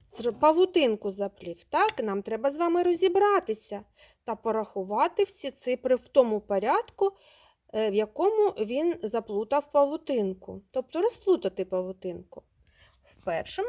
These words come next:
випадку давайте подивимося, з якої цифри ми з вами почнемо. Стрілочка нам показує,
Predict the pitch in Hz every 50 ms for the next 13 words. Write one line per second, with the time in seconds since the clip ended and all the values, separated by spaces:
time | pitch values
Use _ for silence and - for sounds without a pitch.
0 | 508 494 - 415 339 - - 262 233 214 233 - - 190 202 196 208 254 370 -
1 | - 427 - - 311 277 320 302 294 254 233 214 - - 208 208 208 220 233 240
2 | 233 - 247 220 196 190 180 175 175 - - - - 202 202 214 262 254 - -
3 | 427 466 466 415 277 233 254 285 277 - 220 208 240 240 240 240 240 233 - 226
4 | 220 - - - 240 240 247 247 240 240 226 196 175 - - _ _ _ _ _
5 | _ _ _ _ _ _ _ _ _ _ _ _ _ _ _ - - - - 254
6 | 233 240 208 175 170 180 175 - - 180 170 175 170 160 165 170 - 180 170 -
7 | - 202 220 269 339 359 370 370 359 370 403